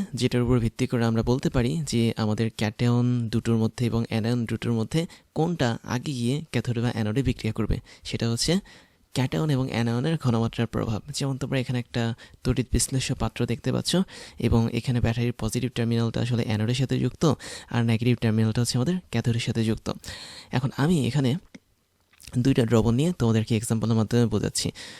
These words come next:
তো তুমি ধরে নাও আমাদের এখানে একটা প্রথম যে দ্রবণটা আছে, মানে আমি দুইটা কেসে বলছি, সেটা হচ্ছে জলীয় সোডিয়াম ক্লোরা-, ক্লোরাইড, that means আর্দ্র সোডিয়াম ক্লোরাইড। তার মানে সোডিয়াম ক্লোরাইড সাধারণত এনএসিএল হিসেবে কাজ করে,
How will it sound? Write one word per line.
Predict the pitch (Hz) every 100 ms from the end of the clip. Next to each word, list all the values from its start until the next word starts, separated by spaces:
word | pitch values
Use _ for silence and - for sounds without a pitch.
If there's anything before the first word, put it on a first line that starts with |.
| - -
তো | 135 139
তুমি | 143 143
ধরে | 135 131
নাও | 156 196 - -
আমাদের | 113 120 117
এখানে | 127 117
একটা | 110 139 208 _ _
প্রথম | 120 - 156
যে | 139
দ্রবণটা | 120 110 113 113
আছে, | - 135
মানে | 139
আমি | 135 131
দুইটা | 139 131
কেসে | 113 113
বলছি, | 113 107 175 190 - -
সেটা | - 127 120
হচ্ছে | - - 117 113 - - 127
জলীয় | 135 135 131 131
সোডিয়াম | 117 117 113 117
ক্লোরা-, | - 107 - -
ক্লোরাইড, | 123 107 87 - -
that | 110
means | 117 - 127
আর্দ্র | 127 131 123
সোডিয়াম | 117 113 113 -
ক্লোরাইড। | 98 - - - - - -
তার | 117
মানে | 113 113 120
সোডিয়াম | 117 127 156 -
ক্লোরাইড | 127 123 - -
সাধারণত | 117 117 113 117 107
এনএসিএল | 113 117 - 123
হিসেবে | 127 131 -
কাজ | 110 -
করে, | -